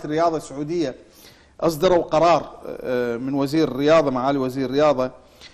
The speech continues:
آه، ملزم على كافة الأندية الرياضية بالمملكة بعدم الصرف من ميزانياتها لسداد الغرامات التي تفرض على أي من منسوبيها، واعتبار هذا التصرف موجبا لإيقاع المسؤولية القانونية على المتسبب به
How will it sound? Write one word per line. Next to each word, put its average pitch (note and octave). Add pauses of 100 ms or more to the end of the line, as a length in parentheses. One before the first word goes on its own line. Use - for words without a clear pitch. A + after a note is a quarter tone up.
(380)
آه، B2+
ملزم F#3
على D#3+
كافة F3
الأندية F3
الرياضية D3+
بالمملكة F3
بعدم E3
الصرف E3 (100)
من D#3+
ميزانياتها F#3 (480)
لسداد E3
الغرامات E3
التي D#3+
تفرض G3 (100)
على E3
أي A3+
من E3+
منسوبيها، D#3+ (540)
واعتبار E3
هذا F3
التصرف E3 (160)
موجبا E3
لإيقاع E3
المسؤولية E3+
القانونية F3
على F#3
المتسبب F3+
به A#2